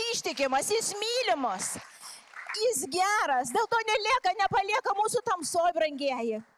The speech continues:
Aš, Tėve, dėkoju tau. Tiesiog ten, kur esat, savo namuose, ar kur be esat ir visi čia. Tiesiog padėkokim Dievui už jo ištikimybę mums.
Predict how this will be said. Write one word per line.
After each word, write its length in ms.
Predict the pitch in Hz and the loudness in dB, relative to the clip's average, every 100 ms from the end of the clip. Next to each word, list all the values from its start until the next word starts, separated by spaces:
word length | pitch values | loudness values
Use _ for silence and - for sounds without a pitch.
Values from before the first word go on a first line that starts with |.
| _ _ _ | _ _ _
Aš, 160 | - - | -8 -4
Tėve, 280 | 415 381 254 | -4 -2 -2
dėkoju 460 | 247 - 226 214 208 | -2 -2 -2 -2 -4
tau. 260 | 208 196 214 | -6 -6 -6
Tiesiog 380 | 285 269 311 302 - - - - | -6 -2 -4 -4 -12 -14 -14 -4
ten, 220 | 349 359 | -2 0
kur 140 | 339 370 302 302 | -2 -2 -2 -4
esat, 320 | 302 254 208 _ _ _ | -2 -4 -6 _ _ _
savo 300 | - 311 294 | -4 -2 0
namuose, 480 | 285 277 247 247 277 | -2 -2 -2 -2 -4
ar 80 | 240 | -6
kur 160 | 262 277 | -4 -4
be 120 | 262 254 | -2 -4
esat 240 | 254 240 | -6 -6
ir 100 | 233 | -6
visi 260 | 226 - 302 | -6 -8 -6
čia. 320 | - 269 233 208 - _ _ - | -8 -6 -8 -10 -20 _ _ -6
Tiesiog 240 | 330 349 | 0 0
padėkokim 640 | 349 339 330 359 349 339 302 | 0 -2 -2 0 -2 -4 -6
Dievui 420 | 262 226 196 196 202 _ _ | -2 -2 -2 -6 -10 _ _
už 160 | - 254 | -4 0
jo 100 | 285 | 0
ištikimybę 720 | 277 - 262 247 240 220 196 190 - _ | -2 -6 -4 0 0 0 -2 -6 -12 _
mums. 400 | 220 196 190 - | -4 -4 -6 -8